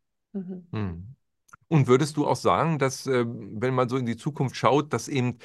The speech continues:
Speaker 2: ja die Zusammenarbeit noch intensiver werden wird und die Wahrnehmung noch intensiver? Wir haben gerade mit dem Kontakt, äh, ja vorhin gesprochen, das ist eine Übungssache.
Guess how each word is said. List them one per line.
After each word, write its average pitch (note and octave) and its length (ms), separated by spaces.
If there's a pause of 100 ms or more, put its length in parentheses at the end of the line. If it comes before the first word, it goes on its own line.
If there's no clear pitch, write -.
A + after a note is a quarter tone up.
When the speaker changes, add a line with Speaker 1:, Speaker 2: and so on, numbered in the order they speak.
(320)
Speaker 2:
ja B2 100
die G#2+ 160
Zusammenarbeit C#3+ 920
noch C#3+ 180
intensiver C#3+ 680
werden C#3 340
wird D3 260
und C3 180
die G2+ 160
Wahrnehmung D3+ 680
noch C3 140
intensiver? C#3+ 840
Wir A#2 140
haben A#2 200
gerade A2+ 320
mit A2+ 240
dem A#2 180
Kontakt, - 640
äh, A#2+ 300 (320)
ja A2+ 120
vorhin C3+ 300
gesprochen, B2+ 520
das B2 160
ist B2+ 180
eine A#2+ 100
Übungssache. D3 880